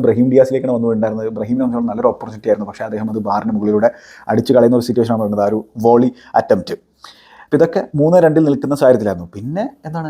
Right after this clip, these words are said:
അറ്റ്ലാന്റ കുറേ അറ്റംപ്റ്റുകൾ നടത്തി, തിബോ കോർട്ടുവ കുറേ സേവുകൾ നടന്ന് നമുക്ക് കാണാൻ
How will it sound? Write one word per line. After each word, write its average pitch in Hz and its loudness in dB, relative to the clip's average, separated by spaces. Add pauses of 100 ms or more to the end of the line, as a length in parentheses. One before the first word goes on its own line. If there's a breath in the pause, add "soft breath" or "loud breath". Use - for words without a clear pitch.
(120)
അറ്റ്ലാന്റ 139 -4
കുറേ 120 -2
അറ്റംപ്റ്റുകൾ 110 0
നടത്തി, 90 -4
തിബോ 92 0
കോർട്ടുവ 131 -4 (100)
കുറേ 110 -4 (120)
സേവുകൾ 117 2
നടന്ന് 104 0
നമുക്ക് 90 -6
കാണാൻ 87 -6